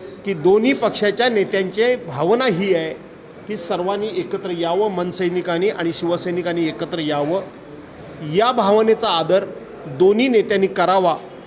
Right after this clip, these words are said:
असा माझ्यासारख्या कार्यकर्त्याला वाटतं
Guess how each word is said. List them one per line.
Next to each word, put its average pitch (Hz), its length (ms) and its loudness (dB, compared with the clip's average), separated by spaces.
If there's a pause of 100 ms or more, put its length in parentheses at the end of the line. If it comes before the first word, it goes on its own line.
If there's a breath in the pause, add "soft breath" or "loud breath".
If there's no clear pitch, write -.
असा 214 220 -2
माझ्यासारख्या 175 720 -2
कार्यकर्त्याला 160 920 -4 (200)
वाटतं 151 460 -2